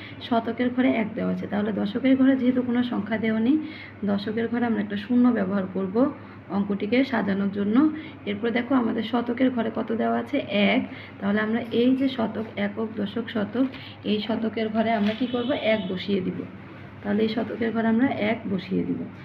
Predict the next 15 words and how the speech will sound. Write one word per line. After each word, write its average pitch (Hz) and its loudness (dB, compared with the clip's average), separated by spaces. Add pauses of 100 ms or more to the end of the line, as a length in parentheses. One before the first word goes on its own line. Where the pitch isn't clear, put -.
(180)
তাহলে 208 0
আমাদের 202 0
এই 202 -2
অঙ্কের 202 -2
উত্তর 208 -2
হবে 220 0 (120)
একশো 233 -4 (100)
আট। 185 0 (840)
এরপর 247 0
চার 294 2
নম্বর 269 8
অঙ্কে 254 4
বলেছে 240 2
দেখো 214 0 (500)
দুই 226 6